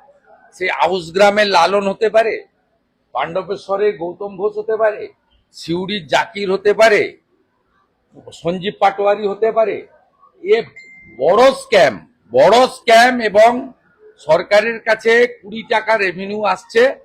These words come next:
আশি টাকা রেভিনিউ এদের মাধ্যমে, আহ, এরা সহ, পুলিশ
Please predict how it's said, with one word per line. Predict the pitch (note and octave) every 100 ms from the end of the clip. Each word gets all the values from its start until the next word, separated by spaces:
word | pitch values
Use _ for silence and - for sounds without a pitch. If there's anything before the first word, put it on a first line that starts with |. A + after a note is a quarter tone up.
| _ _ _
আশি | C#3+ - A3
টাকা | F#3+ A3 A3+ G#3+
রেভিনিউ | G3 F3 G3 G#3 A#3+ F#4 _ _ _ -
এদের | D3+ F#3+ F#3
মাধ্যমে, | F3 F3 F#3+ G3 A3+ B3+ - _ _ _ _ _ _ -
আহ, | G#2+ G#2+ G#2+ -
এরা | C#3 F#3 G3
সহ, | - F#3+ G3+ G#3 E3+
পুলিশ | F3+